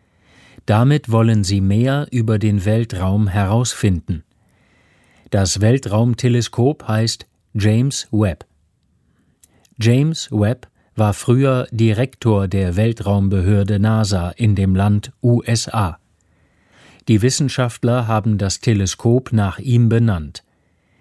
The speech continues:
Die nasa hat das Teleskop gemeinsam mit den Weltraumbehörden in Europa und in dem Land Kanada gebaut. Das hat zwanzig Jahre gedauert.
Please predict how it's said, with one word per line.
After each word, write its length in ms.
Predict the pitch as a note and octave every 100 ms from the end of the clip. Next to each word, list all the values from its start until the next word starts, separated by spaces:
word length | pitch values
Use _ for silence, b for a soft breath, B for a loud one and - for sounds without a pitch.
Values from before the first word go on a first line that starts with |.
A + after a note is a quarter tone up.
| b b b
Die 100 | G2+
nasa 600 | G2 G#2 A2+ A#2+ B2+ C#3
hat 160 | B2 A#2
das 200 | A#2 -
Teleskop 720 | C3 A2+ A2 - B2 A#2+ -
gemeinsam 840 | A#2+ G#2 G#2 B2 B2+ G#2 G2 A#2+ -
mit 260 | A2+ A2 A2+
den 240 | G2+ G2
Weltraumbehörden 1120 | G#2+ A#2+ G#2 G#2 G#2 G2+ G2+ F#2 G2+ G#2 B2+
in 300 | C#3 A#2+ A2+
Europa 840 | - G2+ G2 A2 B2 - A2 C3+ -
und 240 | A#2+ A#2+ A#2
in 160 | A#2
dem 200 | A#2 A2
Land 300 | G#2 G#2 -
Kanada 640 | - C3 G#2 E2+ E2+ D#2 -
gebaut. 500 | - F#2 E2+ D2+ - _ b b b b b b b b b
Das 320 | A2 C3 -
hat 260 | A#2+ A#2 -
zwanzig 600 | - A2+ A2+ B2+ C#3 B2+
Jahre 480 | A#2 G2 F2+ F2 D#2 -
gedauert. 580 | G#2+ F2+ D#2 D2 C#2